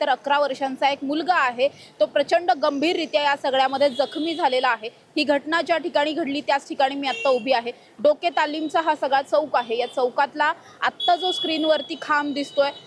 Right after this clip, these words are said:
हा तोच लाईटचा पोल आहे, ज्या पोलवरती, अ, शॉक लागल्यामुळे या मुलीचा दुर्दैवी मृत्यू झाला. सायली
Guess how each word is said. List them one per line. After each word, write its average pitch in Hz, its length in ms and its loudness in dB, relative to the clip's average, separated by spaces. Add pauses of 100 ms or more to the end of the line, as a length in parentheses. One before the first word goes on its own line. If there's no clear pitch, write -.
(140)
हा 285 100 2
तोच 320 440 0 (160)
लाईटचा 269 460 0
पोल 320 340 0
आहे, 247 320 0
ज्या 285 200 -2
पोलवरती, 302 840 0 (360)
अ, 262 340 4
शॉक 320 360 2
लागल्यामुळे 294 640 2
या 302 100 0
मुलीचा 262 360 -4
दुर्दैवी 262 400 0
मृत्यू 269 400 -6
झाला. 269 340 2
सायली 285 560 0